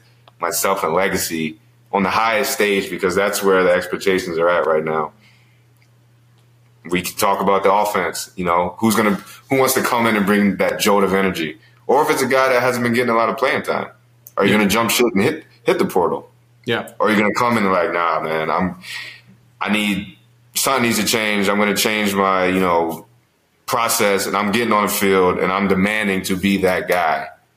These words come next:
Speaker 1: Because I think that's a possibility too. There's a lot
Speaker 2: There's
Speaker 1: of
Speaker 2: gonna be a lot of opportunities for that.
Speaker 1: Yeah.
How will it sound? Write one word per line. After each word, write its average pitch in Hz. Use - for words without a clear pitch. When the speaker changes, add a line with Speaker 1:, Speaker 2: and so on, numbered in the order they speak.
Speaker 1:
Because 101
I 113
think 131
that's 127
a -
possibility 110
too. -
There's 101
a 113
lot 127
Speaker 2:
There's 131
Speaker 1:
of -
Speaker 2:
gonna -
be 151
a 143
lot 143
of 139
opportunities 127
for 113
that. 104
Speaker 1:
Yeah. 101